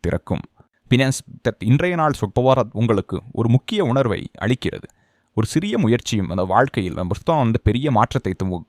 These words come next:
துவங்கக்கூடும். உங்கள் மனதில் உள்ள எதிர்மறை எண்ணங்களையும் பஸ்-, பழைய பழக்கங்களையும் மறுத்து கட்டுப்படுத்துங்கள். ஏனெனில் பழமைவாத சிந்தனைகள் வந்து பெரும்பாலும் முன்னேற்றத்துக்கு தடையாக அமைகின்றன.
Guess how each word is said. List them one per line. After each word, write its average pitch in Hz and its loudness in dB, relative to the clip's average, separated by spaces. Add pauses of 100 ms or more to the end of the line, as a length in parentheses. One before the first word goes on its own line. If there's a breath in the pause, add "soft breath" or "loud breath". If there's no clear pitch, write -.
(200)
துவங்கக்கூடும். 107 -2 (960 loud breath)
உங்கள் 123 2
மனதில் 135 2
உள்ள 107 2
எதிர்மறை 135 0
எண்ணங்களையும் 117 2
பஸ்-, - -4 (280)
பழைய 135 2
பழக்கங்களையும் 107 2
மறுத்து 80 -8 (100)
கட்டுப்படுத்துங்கள். 85 -2 (520 soft breath)
ஏனெனில் 123 2 (240)
பழமைவாத 117 4 (160)
சிந்தனைகள் 135 0
வந்து - -8
பெரும்பாலும் 123 2
முன்னேற்றத்துக்கு 131 -2
தடையாக 98 0
அமைகின்றன. 107 0